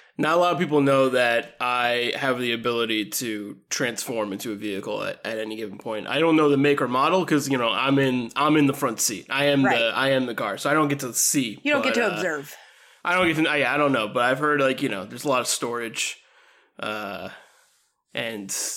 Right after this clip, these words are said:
Speaker 1: and it's a great, and it's a great reliable <laughs> car, is what I've heard.
Speaker 2: Absolutely. I would say you're a
Speaker 1: Yeah.
Speaker 2: reliable car.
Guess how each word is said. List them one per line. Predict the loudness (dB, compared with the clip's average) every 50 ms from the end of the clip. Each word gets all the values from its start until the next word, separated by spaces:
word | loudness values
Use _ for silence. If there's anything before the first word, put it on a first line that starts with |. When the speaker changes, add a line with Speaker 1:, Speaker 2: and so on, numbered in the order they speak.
| -6 -6
Speaker 1:
and | -6 -6 -6
it's | -8 -6 -6
a | -2
great, | -2 0 0 0 0
and | 0 2 2
it's | 2 2 0
a | 0
great | 0 0 0 2
reliable | 2 2 2 2 0 0 -4 -6 -6
<laughs> |
car, | -6 -4 -2 0 0 0 -2 -2 -2 -4 -6 -6 -6 -14 -18 -14 -12
is | -10 -6 -2
what | 0 0
I've | 0 0 -2 -2
heard. | 0 0 2 2 0 0 -4 -8 _ -8 -8 -8 -10 -16 _ -18 -18 -18 _ _ _ _ -18 -12 -8 -6 -4 -2
Speaker 2:
Absolutely. | 0 0 -2 -2 -4 -6 -4 -2 -2 -4 -4 -4 -4 -2
I | 2 2 2
would | 2 0 0
say | -2 -4 -2 -2 0
you're | 0 2
a | 2
Speaker 1:
Yeah. | 2 2 2
Speaker 2:
reliable | 2 2 2 0 0 -2 -6 -6 -6
car. | -2 0 0 0 0 -2 -4